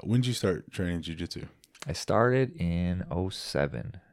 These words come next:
Speaker 2: So I think fall, sometime around fall of oh seven, I think, if I remember right. And that was at the Minnesota Martial Arts Academy. In my first year, I did both Thai boxing and jujitsu.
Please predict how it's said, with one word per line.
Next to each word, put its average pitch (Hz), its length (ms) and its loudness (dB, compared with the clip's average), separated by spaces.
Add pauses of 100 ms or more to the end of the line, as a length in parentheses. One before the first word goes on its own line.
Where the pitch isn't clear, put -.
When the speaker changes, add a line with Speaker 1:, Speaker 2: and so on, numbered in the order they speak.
(1120)
Speaker 2:
So 76 440 -4
I 78 60 -10
think - 260 -6
fall, 73 440 -2
sometime 95 420 -4
around 80 200 -6
fall 73 500 -4
of 80 100 -10
oh 78 120 -6
seven, 76 400 -8
I 85 80 -8
think, 80 400 -8 (260)
if - 80 -14
I 80 80 -4
remember 80 300 -6
right. 80 220 -6 (1000)
And - 80 -8
that 76 120 -2
was 78 320 -8
at 76 320 -4
the 78 60 -10
Minnesota 78 460 -4
Martial 76 300 -6
Arts 78 180 -8
Academy. - 580 -8 (1000)
In 82 60 -6
my 85 100 6
first 98 300 4
year, 85 560 6 (500)
I - 80 -4
did 78 380 0 (140)
both 80 200 4
Thai 76 220 2
boxing 73 560 0 (200)
and 69 300 -4
jujitsu. - 480 -12